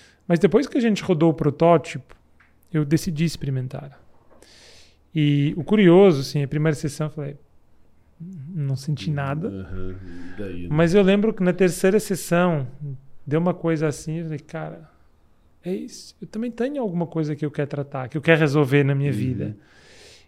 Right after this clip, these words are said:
Speaker 1: E, cara, anda pra frente, cento e poucas sessões de terapia, que é,
Speaker 2: Uhum.
Speaker 1: e alguns, e algumas experiências, eu me tornei o produto do meu produto. E acho que talvez esse tenha sido o maior drive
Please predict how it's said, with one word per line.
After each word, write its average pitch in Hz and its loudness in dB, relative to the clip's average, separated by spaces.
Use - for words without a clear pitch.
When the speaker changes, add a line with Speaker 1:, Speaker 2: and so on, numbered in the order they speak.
Speaker 1:
E, 160 4
cara, 151 2
anda 151 -2
pra 160 0
frente, 151 -6
cento 170 -4
e 165 -4
poucas 151 -4
sessões 147 -4
de 139 -20
terapia, 147 -2
que - -14
é, 110 -8
Speaker 2:
Uhum. 90 -12
Speaker 1:
e 143 4
alguns, 135 0
e 139 -2
algumas 135 0
experiências, 143 0
eu 165 4
me 170 0
tornei 180 2
o 185 0
produto 180 -2
do 156 -2
meu 143 -2
produto. 135 -14
E 147 6
acho 151 4
que 156 4
talvez 156 2
esse 190 4
tenha 208 0
sido 170 -4
o 175 0
maior 165 2
drive 139 -2